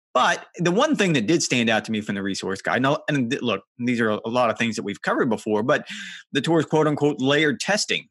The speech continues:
And one of the things that stood out, we've talked about this, that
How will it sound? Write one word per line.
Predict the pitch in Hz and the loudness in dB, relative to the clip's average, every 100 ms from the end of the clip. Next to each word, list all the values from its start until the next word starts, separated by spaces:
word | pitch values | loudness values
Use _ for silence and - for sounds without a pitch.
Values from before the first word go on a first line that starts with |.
| _ | _
And | 117 117 120 | -6 -2 0
one | 147 | 2
of | |
the | 143 | 2
things | 110 131 113 | 0 -2 -2
that | 107 | -4
stood | - 104 | -2 -2
out, | 98 139 | 0 -2
we've | 113 95 | -4 -4
talked | 120 127 | -2 -2
about | 127 117 101 | 0 0 0
this, | 98 120 - | -2 -2 -2
that | 98 | -6